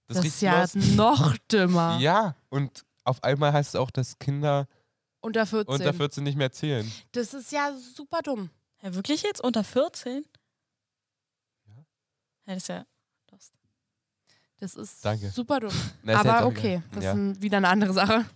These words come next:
Speaker 1: Das wollen wir jetzt auch nicht
Speaker 2: Nee.
Speaker 1: thematisieren. Ähm, gut, das ist ja toll, das ist ja der Wahnsinn.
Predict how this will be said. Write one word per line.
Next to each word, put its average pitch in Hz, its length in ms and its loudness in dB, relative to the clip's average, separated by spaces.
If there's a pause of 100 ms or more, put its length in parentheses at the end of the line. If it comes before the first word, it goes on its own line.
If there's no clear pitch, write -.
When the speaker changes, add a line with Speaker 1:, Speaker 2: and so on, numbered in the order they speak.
(380)
Speaker 1:
Das - 260 -20
wollen 101 160 -2
wir 104 80 -8
jetzt - 140 -14
auch 92 60 -14
nicht 98 280 -16
Speaker 2:
Nee. - 120 -18
Speaker 1:
thematisieren. 101 440 -6 (800)
Ähm, 90 540 -10 (1400)
gut, - 380 -10 (180)
das 113 120 -2
ist 107 80 -6
ja 98 100 2
toll, 117 300 -4
das 101 100 -10
ist - 60 -16
ja 92 160 -4
der 92 260 -4 (160)
Wahnsinn. 104 840 2